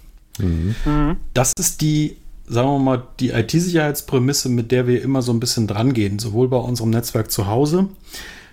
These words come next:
Speaker 3: als auch in Firmennetzwerken. Das merkt man allein daran, dass so ein Windows, wenn es sich zu einem W lan, das es nicht kennt, verbindet, immer fragt,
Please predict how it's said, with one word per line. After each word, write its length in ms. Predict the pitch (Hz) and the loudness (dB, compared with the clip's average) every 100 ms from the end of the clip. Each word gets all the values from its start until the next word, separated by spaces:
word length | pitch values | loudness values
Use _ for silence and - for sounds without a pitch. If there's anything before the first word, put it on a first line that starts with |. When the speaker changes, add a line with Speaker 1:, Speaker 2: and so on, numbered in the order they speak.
| - - | -20 -6
Speaker 3:
als 260 | 117 117 | -6 -6
auch 120 | - - | -10 -4
in 160 | 120 | -4
Firmennetzwerken. 880 | 117 143 151 127 95 - 101 98 104 | 0 0 2 0 -2 -4 -6 -4 -6
Das 160 | 98 110 | -4 0
merkt 220 | 123 - | 0 0
man 100 | 107 | 0
allein 220 | 107 113 | 0 0
daran, 260 | 101 131 131 | 2 2 0
dass 140 | 123 | 0
so 60 | 110 | 0
ein 120 | 104 | 0
Windows, 400 | 131 151 147 - | 2 2 0 0
wenn 80 | 123 | -2
es 100 | - | -2
sich 140 | 123 | -2
zu 80 | 117 | 0
einem 180 | 104 98 | 0 2
W 120 | 123 | 2
lan, 240 | 143 147 | 2 0
das 100 | 127 | 0
es 160 | 120 110 | 0 -2
nicht 180 | 101 - | -4 0
kennt, 280 | 131 196 | 0 0
verbindet, 420 | 196 113 123 175 - | 0 -2 0 0 2
immer 180 | 131 | 0
fragt, 320 | 131 127 139 | 0 -2 -2